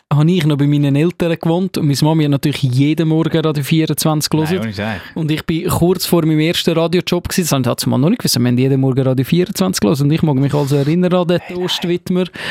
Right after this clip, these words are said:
Speaker 1: wo ich noch am Morgentisch bei meinen Eltern daheim gehockt bin.
Speaker 2: Hey, nein, das ist schon krass, das freut mich gerade ein bisschen, wenn du das so erzählst, oder?
Speaker 1: Ja.
Speaker 2: Weißt du, wie das wirklich, wenn ich dann so denke, zweitausendelf, ähm, äh,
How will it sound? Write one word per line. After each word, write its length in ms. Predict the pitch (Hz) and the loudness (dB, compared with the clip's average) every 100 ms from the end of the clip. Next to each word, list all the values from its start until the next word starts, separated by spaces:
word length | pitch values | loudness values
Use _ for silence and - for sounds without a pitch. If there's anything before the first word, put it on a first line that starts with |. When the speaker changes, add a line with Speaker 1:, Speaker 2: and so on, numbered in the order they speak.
| - | -2
Speaker 1:
wo 120 | 165 165 | 2 2
ich 200 | 175 180 | 2 0
noch 120 | 175 165 | 0 2
am 60 | 175 | 2
Morgentisch 560 | 175 170 170 170 160 | 2 0 -2 -4 -4
bei 60 | 180 | -2
meinen 260 | 170 170 170 | 0 0 2
Eltern 380 | 175 170 160 160 | 0 0 -2 0
daheim 400 | 156 165 170 165 | 0 2 0 -2
gehockt 400 | 175 165 - - | -4 -6 -10 -8
bin. 260 | 120 139 - | -6 -8 -10
Speaker 2:
Hey, 160 | 101 | -10
nein, 180 | 104 117 | -6 -6
das 120 | 98 101 | -4 -6
ist 60 | |
schon 80 | 95 | -6
krass, 360 | - 107 113 - | -6 -4 -4 -8
das 100 | 107 | -6
freut 260 | 113 131 | -4 -4
mich 140 | - - | -4 -4
gerade 180 | 127 - | -4 -4
ein 40 | |
bisschen, 120 | 127 | -4
wenn 100 | 107 | -2
du 80 | 107 | -4
das 140 | 107 - | -4 -6
so 80 | |
erzählst, 480 | 104 101 110 120 107 | -6 -6 -4 -4 -4
oder? 140 | 107 123 | -4 -2
Speaker 1:
Ja. 60 | |
Speaker 2:
Weißt 180 | 196 233 | -4 -4
du, 40 | 117 | -4
wie 160 | 101 | -4
das 180 | 110 104 | -6 -6
wirklich, 380 | 120 - 127 - | -6 -6 -8 -4
wenn 120 | 107 | -4
ich 120 | 107 | -4
dann 100 | 113 | -6
so 100 | 107 | -6
denke, 380 | 101 107 117 - | -6 -6 -6 -8
zweitausendelf, 1120 | - 107 - 117 113 107 98 101 123 110 - | -6 -6 -4 -6 -6 -6 -4 -4 -4 -8 -10
ähm, 480 | 123 101 101 101 104 127 | -6 -4 -4 -4 -6 -6
äh, 280 | 127 101 | -6 -6